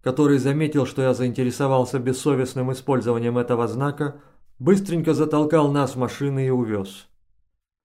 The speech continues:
Этим можно объяснить, почему Люфтваффе не считались со знаком Красного Креста на стороне союзников. Вероятно, Геринг рассудил, что союзники занимаются тем же самым.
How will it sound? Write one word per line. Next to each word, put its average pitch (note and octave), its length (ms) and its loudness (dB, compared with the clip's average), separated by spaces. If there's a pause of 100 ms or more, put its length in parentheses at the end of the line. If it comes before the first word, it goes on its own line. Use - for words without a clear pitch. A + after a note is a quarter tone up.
(340)
Этим C3 260 2
можно D#3+ 380 4
объяснить, D3+ 540 -2
почему D#3 340 0
Люфтваффе D#3 580 0
не C#3+ 140 0
считались D3+ 560 2
со C#3 100 -2
знаком C3+ 380 -4
Красного C3 460 -2
Креста C3+ 400 -2
на C#3 80 -2
стороне B2+ 420 -2
союзников. G2+ 840 -6 (680)
Вероятно, E3 500 4
Геринг E3 340 2
рассудил, D3+ 500 0
что D#3 200 -2
союзники D3 580 0
занимаются B2+ 640 0
тем B2 260 -4
же A#2 80 -6
самым. G2 540 -10